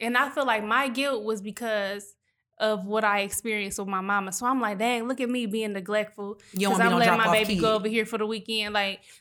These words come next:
Speaker 1: but I had to tell myself, like, "No, you got your baby every day. You are showing up how you supposed to. Don't feel bad."
Speaker 2: Yeah.
Speaker 1: But that was,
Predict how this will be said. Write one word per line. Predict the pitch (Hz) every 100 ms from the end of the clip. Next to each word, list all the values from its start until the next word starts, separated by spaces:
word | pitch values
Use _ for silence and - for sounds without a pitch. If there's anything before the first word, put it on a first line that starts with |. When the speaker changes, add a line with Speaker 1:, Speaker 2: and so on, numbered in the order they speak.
| _
Speaker 1:
but | 240
I | 247
had | 247 240 240
to | 226
tell | - 240
myself, | 220 202 - 202 196
like, | 190
"No, | 196 180 170
you | 214
got | 240 226
your | 226
baby | 202 185 180
every | 208 208
day. | 202 185 180
You | 190 220 196
are | 202 190 180
showing | - 226 220
up | 196 202 190 - _
how | 226 233
you | 233 226
supposed | 247 240 233 226 -
to. | 220 196 - _ _ _ _
Don't | - 302 339 -
feel | 311
bad." | 285 320 294 180 - -
Speaker 2:
Yeah. | 196 202 208
Speaker 1:
But | 254 247
that | 262 294
was, | 285